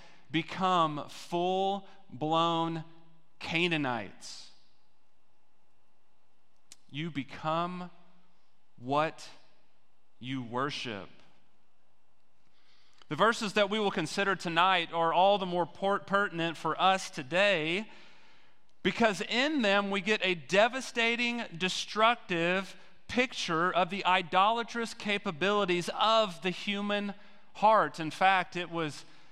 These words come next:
uh, the great reformer John Calvin who said that the human heart is a perpetual idol factory.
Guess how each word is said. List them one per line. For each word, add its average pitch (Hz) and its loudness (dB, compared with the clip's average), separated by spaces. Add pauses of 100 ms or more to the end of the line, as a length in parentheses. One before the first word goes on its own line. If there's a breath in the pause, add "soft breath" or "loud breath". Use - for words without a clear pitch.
(280 soft breath)
uh, 156 4
the 151 -2
great 175 4
reformer 170 0
John 156 2
Calvin 170 0 (720)
who 196 0
said 208 4
that 185 -2
the 180 0
human 233 0
heart 185 2 (240 loud breath)
is 160 0
a 175 2
perpetual 151 -2 (260 loud breath)
idol 156 2 (160)
factory. 139 -2